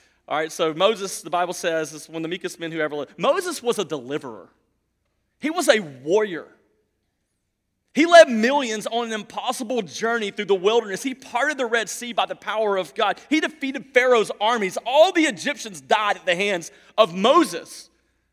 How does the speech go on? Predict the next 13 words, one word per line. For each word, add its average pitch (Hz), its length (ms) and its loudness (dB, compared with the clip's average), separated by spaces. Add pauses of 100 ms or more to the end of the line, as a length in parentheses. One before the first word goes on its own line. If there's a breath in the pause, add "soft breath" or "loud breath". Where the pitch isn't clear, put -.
(300)
Moses 294 500 0
was 247 160 -4
a 233 80 4
man 240 240 -2
of - 160 -8
purpose, 269 460 2
but 202 160 -8
Moses 196 420 2
was 156 140 -10
also 190 320 2
a 151 40 -4
man 190 280 -2
of 143 100 -6